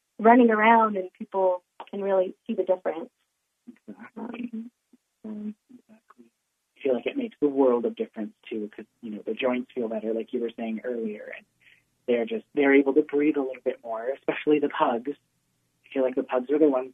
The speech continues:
Speaker 2: that
Speaker 1: <laughs>
Speaker 2: sometimes look like watermelons as they walk in, the poor little fellas.
Speaker 1: Mm-hmm.
Speaker 2: But, um, yeah.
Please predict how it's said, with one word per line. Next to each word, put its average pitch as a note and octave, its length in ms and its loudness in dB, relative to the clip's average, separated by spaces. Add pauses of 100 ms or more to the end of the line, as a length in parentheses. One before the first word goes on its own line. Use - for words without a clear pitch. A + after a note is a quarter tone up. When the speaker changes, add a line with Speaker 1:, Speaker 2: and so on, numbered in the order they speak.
Speaker 2:
that A#2+ 160 -4 (180)
Speaker 1:
<laughs> - 200 -8
Speaker 2:
sometimes D#4 460 4 (760)
look D#3+ 220 -2
like E3 140 2
watermelons D3 520 2
as D3 120 -4
they D3+ 80 8
walk C#3 340 4
in, B2+ 220 2
the E3+ 60 -2
poor C#3 180 0
little C#3+ 240 -2
fellas. G#2+ 420 -2
Speaker 1:
Mm-hmm. - 1000 -20
Speaker 2:
But, A#2 300 -6 (180)
um, A2+ 400 -12 (500)
yeah. B3 300 -4